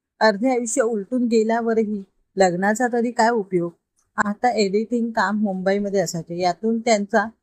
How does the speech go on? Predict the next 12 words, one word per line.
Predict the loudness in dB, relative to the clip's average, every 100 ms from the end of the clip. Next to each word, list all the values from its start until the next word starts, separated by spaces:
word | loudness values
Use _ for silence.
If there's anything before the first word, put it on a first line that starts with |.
| _ -20
स्टुडिओ | 0 2 2 0
परळ | 2 2 4 0
या | 0
भागामध्ये, | -4 -4 -4 -6 -8 -12 -16 _ _ _ _ -2
कधी | 2 2
अंधेरीचा | 2 0 2 2 2 0 0
स्टुडिओ | 0 0 0 -2 -6
किंवा | -14 _ 0 2 0
कधी, | 0 0 0 -2 _ _ _ _ _ _ _ _ _ -10 -10 _ _ _ _ _ -2
किंवा | 0 2
काही | 2 2 2
स्टुडिओ, | -2 -2 -4 -6